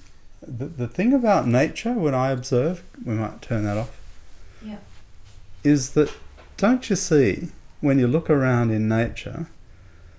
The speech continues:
Speaker 1: that all the processes of nature are basically effortless? That they are the least effort? When, when the,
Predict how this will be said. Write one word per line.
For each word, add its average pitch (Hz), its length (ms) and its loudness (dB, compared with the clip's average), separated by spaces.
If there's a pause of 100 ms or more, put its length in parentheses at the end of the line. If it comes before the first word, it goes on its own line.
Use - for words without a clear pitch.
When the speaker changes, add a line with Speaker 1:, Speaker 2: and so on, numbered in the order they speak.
(120)
Speaker 1:
that 143 140 0
all 202 300 6
the 180 80 0
processes 127 720 2
of 104 100 0
nature 113 500 2
are 101 40 2
basically 110 640 0
effortless? - 720 -4 (1600)
That 120 160 -6
they 117 180 4
are 113 100 4
the 110 120 2
least 131 400 2
effort? 139 400 0 (1400)
When, 143 240 2
when 160 220 8
the, 160 240 4